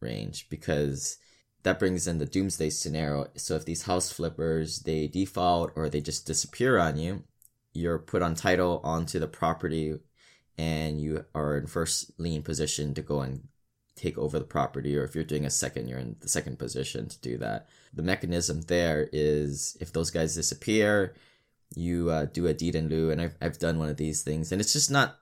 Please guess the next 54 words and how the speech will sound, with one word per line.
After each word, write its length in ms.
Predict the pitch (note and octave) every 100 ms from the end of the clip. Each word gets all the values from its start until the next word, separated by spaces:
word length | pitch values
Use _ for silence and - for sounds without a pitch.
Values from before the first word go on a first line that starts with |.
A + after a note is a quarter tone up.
| -
not 180 | G#2+ -
very 240 | E2+ D#2+
fun 320 | D2+ E2 E2
to 80 | D2+
do. 220 | C#2+ D2+
I 60 | D2+
mean, 120 | D2+
you've 180 | D2 D#2
gotta 180 | D2+ D2+
get 60 | D2
a 140 | C#2
lawyer, 260 | C#2+ D2 C#2+
and 180 | C#2+ D2
you've 220 | - - -
not 240 | D#2 -
substantial 1000 | - - - D#2+ - F2+ F2+ F#2 - D#2+
costs, 600 | - D#2 C#2 - - -
but 380 | C#2+ C#2 D2 -
it's 240 | D2 -
a, 220 | D2 C#2+ -
it 140 | F#2
is 140 | A2
a 120 | A2+ -
bit 100 | D#2
of 100 | D2
a 60 |
headache, 380 | F2+ D#2+ C2+ C#2+
and 120 | C#2
it 100 | C#2
does 180 | D2 D2
take 220 | - C#2+
some 160 | - C2+
time 240 | C2+ C#2+
to 80 | C2+
go 100 | C2+
through 220 | C#2 B1
the 80 | -
process. 760 | - C#2+ C#2+ - A#1 A1 - - _ - -
But 240 | F2 - -
you 240 | - F2+
do 160 | E2+ F#2
have 240 | F#2+ E2
recourse 460 | D#2+ D#2 - D#2 D2+
to 60 | C#2+
come 320 | - D2 C#2+
and 180 | B1 C#2
get 120 | D2 -
the 60 |
property, 760 | - D#2 D2 - D2+ D2 C#2+ -
and 520 | D2+ C#2+ C#2+ C#2 C#2 - _ _ - -
at 160 | D#2+
that 180 | E2 E2
point, 380 | - D#2+ D#2+ -
that 280 | D2+ D2